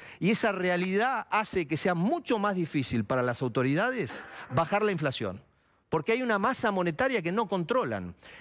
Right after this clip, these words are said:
Y el, y el argentino cuando tiene ahorros, los convierte a dólares, no se queda en pesos. ¿Quién se va a quedar en pesos? Perdemos con los pesos, siempre perdemos con los pesos. Incluso si queremos poner un plazo fijo, sabemos que la tasa de interés que nos paga un plazo fijo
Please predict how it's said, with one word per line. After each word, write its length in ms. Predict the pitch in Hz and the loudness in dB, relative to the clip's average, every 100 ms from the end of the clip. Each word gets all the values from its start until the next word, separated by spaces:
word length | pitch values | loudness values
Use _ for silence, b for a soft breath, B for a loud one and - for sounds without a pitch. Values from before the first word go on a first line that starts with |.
| B - | B 0
Y 120 | 262 | 2
el, 160 | 285 - | 2 0
y 80 | 262 | 0
el 100 | 294 | 2
argentino 520 | 262 294 302 349 190 | 0 -4 -2 0 0
cuando 260 | 175 165 | 0 -2
tiene 260 | 151 262 262 | -2 0 0
ahorros, 560 | 160 113 98 123 196 - | 0 -2 -4 -4 -4 -2
los 140 | 214 | -2
convierte 420 | 240 277 294 233 165 | 0 0 0 -2 -2
a 160 | - 160 | 0 2
dólares, 500 | 233 262 107 95 - 156 | 2 0 -2 -6 -8 -6
no 80 | |
se 160 | 185 214 | -2 0
queda 240 | 330 320 | 2 2
en 100 | 139 | 0
pesos. 180 | 98 123 - | -2 -4 0
¿Quién 120 | 302 | 0
se 160 | - | 2
va 80 | 196 | 0
a 40 | 156 | 2
quedar 180 | 143 | 0
en 120 | 123 98 | 0 -2
pesos? 460 | 92 85 95 87 _ _ 196 _ | -6 -6 -8 -10 _ _ -20 _
Perdemos 520 | - 151 285 311 151 - | -2 0 2 0 -2 -4
con 160 | 123 | -4
los 80 | 110 | -4
pesos, 420 | - 98 - 92 | -2 -4 -4 -2
siempre 320 | 254 294 180 | 0 2 0
perdemos 340 | 110 110 101 95 | -2 -2 -2 -2
con 120 | 98 | -4
los 80 | 92 | -4
pesos. 260 | - 85 - B B | -6 -8 -10 B B
Incluso 540 | 214 208 - 311 247 | 4 4 4 0 0
si 100 | 165 | 0
queremos 340 | 147 160 240 185 | 0 0 0 -2
poner 300 | - 165 226 | -2 0 0
un 140 | 180 | 0
plazo 260 | 190 196 170 | 0 0 -2
fijo, 300 | - 220 185 | -2 -2 0
sabemos 480 | 147 139 208 226 151 | 2 2 2 -2 -2
que 100 | 123 | 0
la 140 | 120 | -2
tasa 300 | - 208 202 | 0 -2 0
de 60 | 139 | -2
interés 300 | 110 135 208 | -2 -2 0
que 80 | |
nos 120 | 151 120 | -2 0
paga 120 | 185 | -2
un 80 | 156 | 0
plazo 220 | 190 170 | -2 0
fijo 320 | 226 233 185 | 0 0 -2